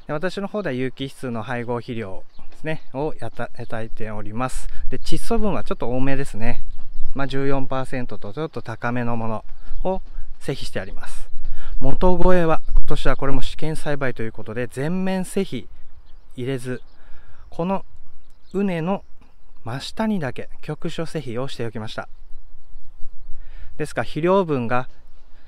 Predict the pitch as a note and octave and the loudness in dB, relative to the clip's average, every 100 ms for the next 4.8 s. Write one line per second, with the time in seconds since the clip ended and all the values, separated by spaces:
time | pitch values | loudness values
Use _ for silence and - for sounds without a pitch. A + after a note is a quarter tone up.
0 | - - G3 G3+ D3+ A2+ C#3 B2+ G2 C3+ | -14 -12 -6 -4 -4 -6 -6 -6 -8 -12
1 | - G3 D#3+ A#2+ A#2+ G#2 A#2 B2+ - - | -10 -8 -6 -6 -8 -6 -6 -6 -8 -8
2 | - D3+ D#3+ D3+ D#3 D3+ - C#3+ A#2 B2 | -8 -8 -8 -8 -10 -10 -12 -14 -12 -10
3 | D#3+ - A#2+ A#2 A2 B2 C#3 C3 - G#2 | -12 -12 -12 -10 -10 -8 -8 -6 -4 -2
4 | - - - - - A#2+ C#3 | -2 -2 -2 -2 -2 -4 -4